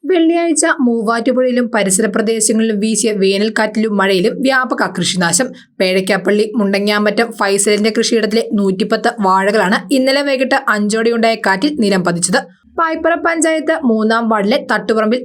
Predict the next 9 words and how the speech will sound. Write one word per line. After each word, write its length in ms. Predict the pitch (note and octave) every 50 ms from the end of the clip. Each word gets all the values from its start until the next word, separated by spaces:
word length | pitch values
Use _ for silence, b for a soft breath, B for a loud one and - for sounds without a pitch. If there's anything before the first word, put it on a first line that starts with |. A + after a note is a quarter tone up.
| -
പാട്ടത്തിന് 580 | - G#3+ G3+ G3 G#3 G3 G#3+ G3 - A3+ A#3+ B3+ -
എടുത്ത 260 | B3 A3+ A3+ A3+ B3 A#3+ A#3+
ഇരുപത്തിയഞ്ച് 800 | G#3+ G#3+ G3 G3+ G3+ A3+ - C4 B3+ - - G3+ G3+ G#3 G#3+ A#3
സെന്റ് 240 | A3+ - F4 A#3 A#3+
സ്ഥലത്തെ 360 | - - A#3+ A3 G#3 A#3+ A#3 A#3
കൃഷിയാണ് 520 | - A3 G#3+ - - A#3 A#3+ G3+ G#3 F#3+ -
കാറ്റിൽ 380 | - - B3 B3 B3 C#4 C#4 C4+ -
പൂർണ്ണമായും 560 | - B3 B3 B3 A#3+ C4 C4+ C4+ A3+ F3 E3 F3
നശിച്ചത്. 420 | F3+ F3 F3 - F3+ F3+ G3 B3